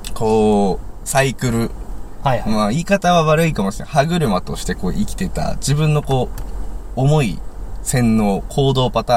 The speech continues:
Speaker 1: ーンが、
Speaker 2: はいはい。
Speaker 1: もうフラットになるっていうか。
Speaker 2: あー、なるほどね。
Speaker 1: あの、
Speaker 2: 毒が抜けるみたいな。
Speaker 1: そ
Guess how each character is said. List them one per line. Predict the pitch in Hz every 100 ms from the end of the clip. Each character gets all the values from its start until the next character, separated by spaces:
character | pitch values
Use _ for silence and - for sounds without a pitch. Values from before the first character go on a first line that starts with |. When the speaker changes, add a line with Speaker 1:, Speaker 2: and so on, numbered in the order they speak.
| 92
Speaker 1:
ー |
ン | -
が、 | 95
Speaker 2:
は | 87
い | 110
は |
い。 | - - - - - - - - - - - - -
Speaker 1:
も | 214
う | -
フ | 175
ラ | 220
ッ | -
ト | 110
に | 90
な | -
る |
っ | - - -
て |
い | -
う | -
か。 | 135 147 139 131 117
Speaker 2:
あ |
ー、 |
な | 117 127
る |
ほ | 123
ど | 117
ね。 | 127 - - - - -
Speaker 1:
あ | 104
の、 | 95 92 113
Speaker 2:
毒 | 143 196
が | 156 120
抜 | 127
け | 156 151
る | 151
み | 110
た | 101
い |
な。 | -
Speaker 1:
そ | - 151 143 -